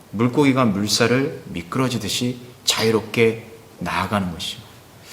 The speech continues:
아, 마찬가지로 성도에게 이 하나님의 전신갑주가 없다면 이 세상의 거센 물결 속에서 우리가 우리 신앙을 지키면서 자유롭게 미끄러지듯이 생활할 수가 없다라는 것입니다.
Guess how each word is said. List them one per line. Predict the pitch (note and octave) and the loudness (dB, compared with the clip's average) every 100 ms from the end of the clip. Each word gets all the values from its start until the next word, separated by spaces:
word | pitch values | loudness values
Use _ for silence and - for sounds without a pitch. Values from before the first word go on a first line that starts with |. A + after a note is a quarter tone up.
| - - - - - | -18 -18 -20 -20 -6
아, | G#2 | 2
마찬가지로 | G#2+ B2+ F#3 C#3+ A#2 B2 | 2 4 4 4 2 0
성도에게 | A#2+ F3+ F#3 F#3 B2 A2 C3 | 0 0 2 4 4 4 0
이 | G#2 A#2 | 0 0
하나님의 | A2+ F3 F3+ F3 E3 D#3+ | 0 0 2 0 0 -2
전신갑주가 | - A#2+ C3+ E3 D#3+ D3+ C#3+ - C3+ C3 | 0 0 2 0 0 -2 -4 -4 0 0
없다면 | F#2 - G#2 F#2 F2 G#2 F#2+ F2 - - - - | -2 -2 0 0 -2 -4 -6 -8 -18 -20 -20 -4
이 | B2 | 0
세상의 | B2 F#3 F3 D#3+ D#3 D#3 | 2 2 0 2 0 -2
거센 | - F#2 - D3+ D3 C3 - - - - | -6 -4 -2 0 0 -4 -10 -20 -20 -10
물결 | F#2+ B2 C3 F3+ | -4 -4 0 0
속에서 | E3+ B2+ G2+ C3 B2+ F2+ - - - | 2 2 2 2 0 -2 -10 -18 -6
우리가 | A2+ C3+ C#3+ C3+ C3 - - - - A2 | 2 6 6 4 0 -10 -18 -20 -8 2
우리 | B2 D#3 C3 G2 - - - - - | 8 8 8 2 -4 -14 -20 -20 -2
신앙을 | - - G3+ F#3 E3+ | 2 6 6 6 2
지키면서 | E3 - - D3+ A2 G#2 C#3 | 0 -2 0 4 4 2 -4
자유롭게 | - - A2+ C#3 C#3+ D3 D3+ D3 - - - | -4 0 4 4 4 4 4 4 -12 -20 -8
미끄러지듯이 | F#2+ G2+ - F#3 F#3+ D3+ B2+ B2 C#3 C#3 C3 - - | -6 -6 -2 2 4 4 2 0 4 4 2 -8 -14
생활할 | - - D#3 D#3 | -4 -2 2 2
수가 | C#3 - A#2+ A#2 A#2+ | 2 0 2 2 0
없다라는 | F#2+ F#2 C#3 A#2 F#2+ F#2+ | -8 -6 0 2 2 0
것입니다. | F#2+ - F#2+ - | -4 -4 -6 -8